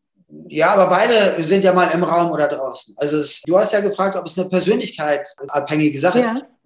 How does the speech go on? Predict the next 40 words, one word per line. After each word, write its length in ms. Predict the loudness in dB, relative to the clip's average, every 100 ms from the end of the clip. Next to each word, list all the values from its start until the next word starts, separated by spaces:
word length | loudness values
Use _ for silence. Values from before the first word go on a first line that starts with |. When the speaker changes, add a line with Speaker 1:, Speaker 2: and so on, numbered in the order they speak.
| _
Speaker 1:
Ich 120 | -6 0
würde 160 | 2
sagen, 240 | 2 2 2
ja, 260 | 0 -2
auf 140 | -6 -6
jeden 240 | -8 -8
Fall. 240 | -12 -14 -16 -20 _ _ _ _ _ -16 -6
Also 320 | 0 0 0 0
<clears throat> 560 | 0 0 -4 -14 _ -8
es 160 | -4
gibt 180 | -2 0
Leute, 300 | 2 2 2
die 120 | 0
wollen 640 | 2 2 2 0 -2 -8 _
nie 360 | -4 0 0 0
gehen, 520 | 0 0 -2 -6 -16 _ _ _ _ _ _ _ _
die 140 | -10
wollen 400 | -4 -2 -2 -4
immer 420 | -2 0 0 -4 -10
die 400 | -10 -8 -10 -16 _ _
die 100 | -8
Szene 380 | -4 0 2 0
weiter 460 | 0 0 2 0 -2 -14
treiben, 480 | -8 -2 -2 0 -2
weil, 440 | -2 -2 -6 -8 -8 0
weil 200 | 2 2
sie 140 | -2
vielleicht 280 | -2 -2 -2
noch 80 | -2
nicht 180 | -2
recht 220 | -2 -4 -6
bekommen 380 | -8 -6 -6
haben 340 | -4 -4 -6 -10 -10
oder 300 | -2 0 2
weil 140 | 2
sie 120 | 2
auf 120 | 2 2
der 160 | 0
Suche 320 | 0 -2 -2 0
sind, 320 | 0 -2